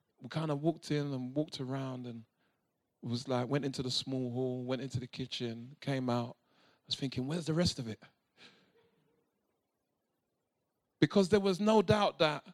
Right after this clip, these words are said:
for us to move meant for us to downsize. We were running, like, I don't know, hundred and eighty, two hundred people a service.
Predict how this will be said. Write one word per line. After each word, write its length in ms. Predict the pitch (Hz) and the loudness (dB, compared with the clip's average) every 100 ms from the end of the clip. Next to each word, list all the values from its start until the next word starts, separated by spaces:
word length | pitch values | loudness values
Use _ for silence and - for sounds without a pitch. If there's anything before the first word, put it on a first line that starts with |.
| _ _ - | _ _ -8
for 240 | - 180 | 2 4
us 160 | 220 - | 6 4
to 120 | - | 0
move 520 | 180 208 208 151 165 151 | 0 2 4 2 0 2
meant 260 | 170 170 | 2 2
for 220 | - 175 | -2 2
us 160 | 175 165 | 2 4
to 120 | 160 | 2
downsize. 840 | - 196 220 - 139 107 95 - - _ _ _ _ _ _ _ _ _ _ _ _ _ _ _ _ _ _ _ _ _ _ | 4 0 -2 -2 -2 -4 -8 -14 -20 _ _ _ _ _ _ _ _ _ _ _ _ _ _ _ _ _ _ _ _ _ _
We 140 | 156 214 | 0 4
were 140 | 208 | 4
running, 380 | 202 196 190 170 | 4 2 2 0
like, 160 | 151 - - _ _ _ _ _ - | 0 -2 -16 _ _ _ _ _ -4
I 80 | 196 | 0
don't 180 | 190 139 | 0 0
know, 300 | 143 160 180 _ _ _ _ _ _ _ _ _ - | -2 -2 -6 _ _ _ _ _ _ _ _ _ -2
hundred 400 | - 214 190 196 | 2 4 4 2
and 100 | 196 | 4
eighty, 520 | 202 165 175 165 156 _ - | 4 2 0 -2 -6 _ -2
two 160 | - | 2
hundred 300 | 190 190 170 | 2 0 -6
people 340 | 208 208 175 160 | -4 -4 -2 -4
a 60 | |
service. 680 | 147 208 240 123 - - | -2 -4 -4 -6 -10 -14